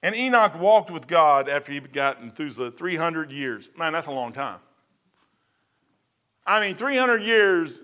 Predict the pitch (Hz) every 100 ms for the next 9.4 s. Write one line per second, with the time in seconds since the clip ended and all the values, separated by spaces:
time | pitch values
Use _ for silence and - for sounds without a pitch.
0 | _ _ _ - 190 208 170 175 185 175
1 | 170 147 120 139 113 92 _ _ _ _
2 | _ _ _ _ _ _ _ _ 208 220
3 | 190 185 175 185 185 185 175 151 147 156
4 | 151 131 165 143 135 156 185 160 156 151
5 | 139 151 156 165 120 104 - _ _ _
6 | 120 175 240 240 226 226 180 208 196 196
7 | 196 175 196 165 180 165 160 170 170 160
8 | 151 - - 214 170 175 160 185 175 160
9 | 160 156 131